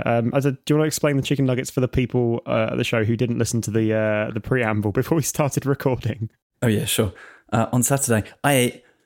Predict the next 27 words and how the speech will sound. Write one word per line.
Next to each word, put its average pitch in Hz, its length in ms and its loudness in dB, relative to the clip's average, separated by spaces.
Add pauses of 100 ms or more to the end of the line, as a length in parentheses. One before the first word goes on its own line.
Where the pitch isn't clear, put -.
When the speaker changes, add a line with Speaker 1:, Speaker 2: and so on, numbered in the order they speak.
(160)
Speaker 2:
fifty-one 127 720 2
chicken 113 500 0
McNuggets 113 600 0
from 104 180 0
McDonald's, 104 680 0 (180)
um, 98 500 0 (120)
which - 260 -8
really 110 500 0 (160)
fucked - 380 -2
my 104 100 2
gut, 107 420 -2
and 120 380 0 (100)
I 123 60 -2
still 156 200 2
don't 156 160 2
feel 160 220 2
right. 92 220 0 (260)
Speaker 1:
<laughs> - 240 0
Speaker 2:
All 175 200 2
for - 100 0
charity. 104 680 0 (200)
Speaker 1:
And 151 80 2
what 190 100 2
charity 156 280 2
is 143 60 0
that, 165 140 -2
Sam? 98 320 0